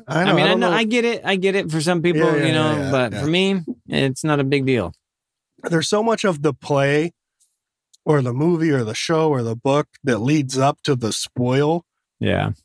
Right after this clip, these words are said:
Speaker 1: that I don't care to know 'cause I'm so invested in how it gets there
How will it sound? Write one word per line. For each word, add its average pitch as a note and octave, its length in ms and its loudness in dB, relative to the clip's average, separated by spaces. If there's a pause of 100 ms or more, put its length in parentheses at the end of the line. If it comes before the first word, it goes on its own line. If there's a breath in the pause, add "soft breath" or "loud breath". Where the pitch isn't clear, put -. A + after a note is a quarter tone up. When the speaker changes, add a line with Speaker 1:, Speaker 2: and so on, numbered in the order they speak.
(120)
Speaker 1:
that D3 480 0
I D3+ 140 0
don't D3 180 -2
care D#3+ 240 0
to B2 60 -6
know F#2+ 280 -4
'cause - 180 -10
I'm B2 200 2
so C#3+ 220 0
invested C3 480 -2
in A2+ 160 0
how B2 220 0
it G2 120 -6
gets A2+ 260 -4
there F2 340 -4